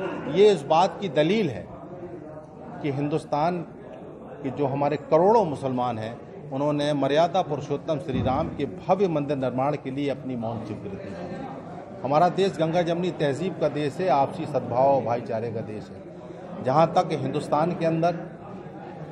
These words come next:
रहने वाले जितने भी मुसलमान हैं, ये कोई अरब से नहीं आए, या हिंदुस्तान के अंदर रहने वाले जितने भी क्रिश्चियन हैं, वो रोम से नहीं आए।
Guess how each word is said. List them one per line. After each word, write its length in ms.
रहने 280
वाले 280
जितने 380
भी 140
मुसलमान 540
हैं, 160
ये 100
कोई 220
अरब 220
से 180
नहीं 260
आए, 220
या 100
हिंदुस्तान 500
के 120
अंदर 220
रहने 240
वाले 260
जितने 400
भी 100
क्रिश्चियन 500
हैं, 120
वो 220
रोम 260
से 140
नहीं 200
आए। 220